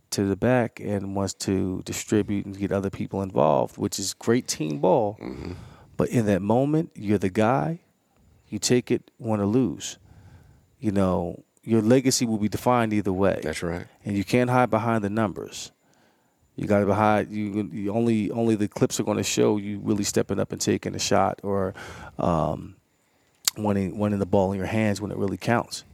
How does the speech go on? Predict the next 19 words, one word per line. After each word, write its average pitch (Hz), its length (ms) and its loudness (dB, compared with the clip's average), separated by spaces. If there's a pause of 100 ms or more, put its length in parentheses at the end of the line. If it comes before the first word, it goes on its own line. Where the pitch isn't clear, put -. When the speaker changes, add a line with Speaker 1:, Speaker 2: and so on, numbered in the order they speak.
Speaker 1:
the - 80 -6
most. 101 400 0 (500)
So - 220 4
I 113 200 2
think, - 400 0
I 113 140 2
think, 131 480 -4
you 110 180 -4
know, 95 440 -2
that's 120 260 4
the 101 120 -4
difference. 104 640 0 (440)
And 101 100 0
I 107 80 6
think 117 260 2
more 131 240 2
so 110 260 2
M 139 280 0
J 104 640 0